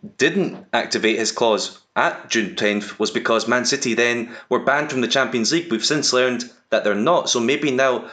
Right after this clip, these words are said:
he is convinced to go there. Maybe now he does make the move. What do you think happens next summer? I'll ask you both your prediction for Messi's future. But Paco, let's start with you. Next summer, Messi does what?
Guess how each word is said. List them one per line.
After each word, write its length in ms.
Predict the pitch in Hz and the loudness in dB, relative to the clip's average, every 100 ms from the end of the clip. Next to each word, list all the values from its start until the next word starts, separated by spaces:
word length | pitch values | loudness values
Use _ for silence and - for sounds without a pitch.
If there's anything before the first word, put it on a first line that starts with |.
| - | -18
he 240 | - 110 - | -8 -4 0
is 160 | 165 | 0
convinced 460 | - 127 117 113 - | 0 0 0 0 -2
to 60 | 98 | 0
go 180 | 107 | 2
there. 140 | 107 104 | 2 2
Maybe 320 | 107 127 127 | 2 0 0
now 360 | 113 120 107 - - | 2 2 0 -6 -14
he 140 | - 104 | -6 0
does 260 | 123 156 | 2 2
make 220 | 139 113 107 | 0 0 0
the 60 | |
move. 360 | 101 107 104 - _ _ _ _ _ | 0 0 -2 -14 _ _ _ _ _
What 180 | 160 180 | 0 0
do 80 | 170 | 0
you 20 | |
think 160 | 160 | 0
happens 320 | 135 120 120 104 | 2 0 0 -2
next 160 | - | 0
summer? 260 | 117 98 92 | 0 2 2
I'll 180 | 107 127 | 4 2
ask 180 | 131 | 0
you 60 | 123 | -2
both 440 | - 123 120 - - - | 2 0 0 -10 -16 -6
your 100 | 117 | -2
prediction 440 | 117 113 - 113 | 0 0 0 -2
for 120 | 95 104 | 0 0
Messi's 380 | 107 107 107 | 0 0 -2
future. 340 | - 117 - 92 | -4 -4 -2 0
But 240 | 104 - | 0 0
Paco, 280 | 127 131 175 | 0 0 0
let's 180 | 131 - | 0 2
start 180 | 123 113 | 0 0
with 160 | - | -2
you. 220 | 107 92 | -4 -2
Next 240 | 113 - - | -2 0 0
summer, 380 | 135 123 120 - - | 2 0 -2 -8 -8
Messi 340 | 123 139 139 123 | -2 0 0 0
does 220 | 117 - | 0 2
what? 320 | 92 78 - | 0 -2 -6